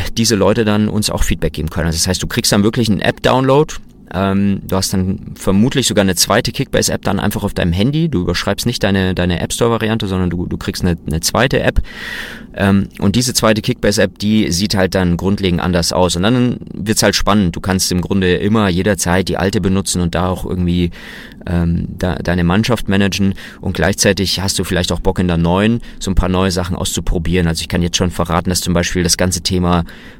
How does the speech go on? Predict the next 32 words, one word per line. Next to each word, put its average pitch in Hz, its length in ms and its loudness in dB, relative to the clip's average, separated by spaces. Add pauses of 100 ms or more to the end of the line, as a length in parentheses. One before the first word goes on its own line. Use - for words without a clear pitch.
Mannschaftsaufstellung, 104 1040 2
also 90 140 -2
deine 90 300 0
Elf, 113 360 2 (960)
ähm, 90 420 2 (200)
dass 82 160 0
das, 92 260 2
dass 87 200 0
wir 95 60 0
das, 92 240 2
äh, 95 260 -4
überarbeitet 101 500 2
haben. 85 400 -2
Du 87 420 -6
hast 90 380 -2
dort 95 300 4 (640)
demnächst 95 360 2
Vergleiche 101 580 2
schon 92 280 0
in 101 120 0
der 92 140 2
Aufstellung, 92 500 2
wo 87 60 -2
du 90 80 -2
sagst, 85 220 -2
okay, 110 360 2
pff, - 280 -8
wie 85 400 -4
viel 110 100 -2
Durchschnittspunkte 104 800 2
macht 98 200 0
jetzt - 220 -2